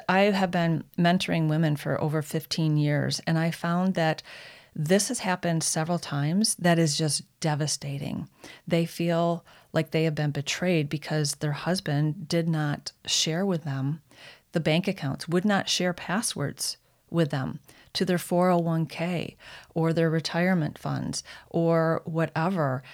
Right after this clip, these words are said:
or especially if they had, uh, their own business. They had a whole nother source of income that their wives were not privy to. And so there were a lot of secrets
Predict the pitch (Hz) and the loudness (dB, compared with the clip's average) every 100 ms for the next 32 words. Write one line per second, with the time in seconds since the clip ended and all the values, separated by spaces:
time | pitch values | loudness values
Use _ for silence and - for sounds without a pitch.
0 | - - - 190 196 185 196 - 262 196 | -20 -4 4 6 6 2 0 0 0 0
1 | - 175 151 165 160 - - 147 160 160 | 0 -2 0 -2 -2 -4 -8 -8 -4 -2
2 | - 160 147 147 175 220 - - - - | 0 2 0 2 0 2 0 -2 -6 -8
3 | - - - - _ - 175 208 247 202 | -20 -20 -20 -20 _ -2 2 2 0 0
4 | 170 175 180 190 170 160 - 170 160 143 | -2 0 2 4 2 2 2 2 0 -2
5 | - 156 165 226 233 254 262 170 165 170 | -2 -2 -2 0 2 4 2 -2 -2 -2
6 | 156 147 156 175 214 - 170 170 165 - | 0 -2 -2 -2 -4 -2 0 2 0 -4
7 | 170 156 160 151 - 143 139 139 - - | -6 -2 -4 -4 -4 -2 -2 -6 -12 -20
8 | - 175 165 - 165 156 156 117 - - | -4 2 2 4 4 4 4 2 -4 -8
9 | 143 - _ 165 165 170 165 156 - 156 | -8 -10 _ 2 4 4 2 0 0 -2
10 | 151 151 151 - 180 - - - - | 0 0 -2 -2 -4 -4 -6 -6 -8